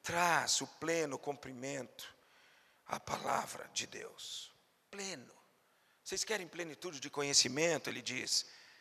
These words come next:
"Vai pra palavra de Deus e deixa a palavra falar." Quer pleno conhecimento?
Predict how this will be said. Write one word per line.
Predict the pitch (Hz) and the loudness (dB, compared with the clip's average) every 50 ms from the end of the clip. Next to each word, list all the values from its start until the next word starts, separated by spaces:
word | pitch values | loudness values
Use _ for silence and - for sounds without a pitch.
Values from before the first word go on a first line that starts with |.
| - - - - _ _ - | -20 -20 -20 -20 _ _ 2
"Vai | - 175 | 2 2
pra | - - 156 | 4 2 -2
palavra | - - - - 160 - - | -2 0 0 0 0 -2 -2
de | - - - | -6 -8 -6
Deus | - 131 135 131 120 110 107 - - - | -4 -2 0 0 0 -2 -4 -4 -4 -4
e | - | -4
deixa | - - 147 147 - - 143 | -2 -2 2 4 4 4 4
a | - | 4
palavra | - 127 127 123 123 135 139 135 - 123 113 | 4 2 2 2 2 0 0 0 -2 -4 -8
falar." | - - - - 107 95 92 - - - - - - - - - - | -6 -2 -2 -2 -2 -2 -4 -4 -6 -8 -12 -16 -16 -14 -14 -10 -2
Quer | - - 214 | 2 2 2
pleno | - - - - 202 202 202 202 190 175 151 | 0 0 2 4 6 8 8 8 6 4 2
conhecimento? | 131 - 156 151 151 147 - - 139 139 156 175 180 165 143 123 - - 113 | 0 2 0 2 4 6 6 6 6 4 4 4 4 4 2 0 -6 -12 -16